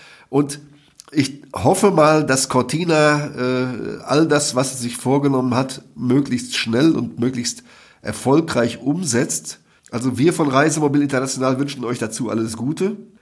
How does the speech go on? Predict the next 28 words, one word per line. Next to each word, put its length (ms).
Und 140
wir 120
hoffen, 540
dass 220
wir, 420
dass 180
möglichst 360
viele 200
Reisemobilisten 680
auch 160
zu 160
euch 200
kommen, 560
um 200
all 160
das 240
zu 120
genießen, 360
was 120
du 100
gerade 260
geschildert 460
hast. 220
Vielen 340
Dank 260
dafür, 400
Eleonora 600
Colli 600